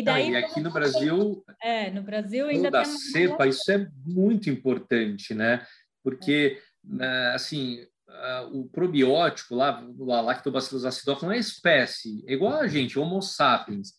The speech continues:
Speaker 2: É.
Speaker 1: E aí, às vezes, eu, eu uso essa analogia com os pacientes também, porque eles, eles têm uma dificuldade, às vezes, de entender a importância daquelas letrinhas que vêm do lado nos probióticos comerciais.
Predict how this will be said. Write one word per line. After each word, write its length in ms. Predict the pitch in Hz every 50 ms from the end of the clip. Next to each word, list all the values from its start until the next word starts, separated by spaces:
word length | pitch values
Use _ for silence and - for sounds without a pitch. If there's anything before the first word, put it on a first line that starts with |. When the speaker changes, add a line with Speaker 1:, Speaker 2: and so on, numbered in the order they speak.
| _ _ _ _ -
Speaker 2:
É. 180 | 196 202 190 165
Speaker 1:
E 80 | 156 135
aí, 120 | 143 180
às 180 | 208 190 160 139
vezes, 140 | 175 208 196
eu, 140 | 226 220 -
eu 80 | 165 170
uso 280 | 190 196 - 185 196
essa 400 | 190 190 - 180 165 - - 147
analogia 440 | 147 160 170 175 175 156 131 147 165
com 60 | -
os 80 | - -
pacientes 440 | - 170 151 - - 170 151 - -
também, 240 | 185 180 175 147
porque 180 | 123 - - 151
eles, 240 | 156 151 151 139 151
eles 280 | 175 135 143 143 139 -
têm 100 | - 175
uma 100 | 185 185
dificuldade, 380 | 180 - - - 190 220 294 254 160
às 60 | 131 123
vezes, 120 | 123 120
de 60 | 127 143
entender 420 | 143 135 131 - 143 143 139 139
a 40 | 143
importância 520 | 135 - 135 135 131 - 139 131 - 151
daquelas 400 | 131 127 - - 143 147 139 139
letrinhas 720 | 143 143 147 143 - - - 143 160 165 156 131 117 - -
que 100 | - 131
vêm 180 | 120 139 135 127
do 100 | 131 127
lado 380 | 120 123 131 135 131 127 123
nos 120 | 117 110 -
probióticos 460 | - 131 127 123 123 120 - - -
comerciais. 800 | 135 123 123 120 117 - - 131 120 117 120 123 139 151 -